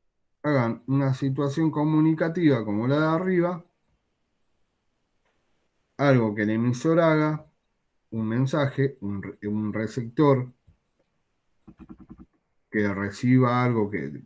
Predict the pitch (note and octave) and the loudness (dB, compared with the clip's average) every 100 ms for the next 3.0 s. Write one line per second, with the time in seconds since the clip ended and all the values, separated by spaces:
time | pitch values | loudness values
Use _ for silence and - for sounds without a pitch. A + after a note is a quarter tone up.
0 | _ G2 F#2+ F#2 F2 - G2 G2+ - B2+ | _ -8 -6 -6 -8 -6 -4 -2 -2 0
1 | B2+ A#2 A#2+ - G#2+ G#2+ G2+ G2 F#2+ F#2+ | 0 -2 -4 -6 -4 -2 -2 -2 -4 -6
2 | - F#2+ G2+ G#2+ B2 B2+ F3 D3+ D#3+ | -8 -6 -2 0 0 0 2 2 0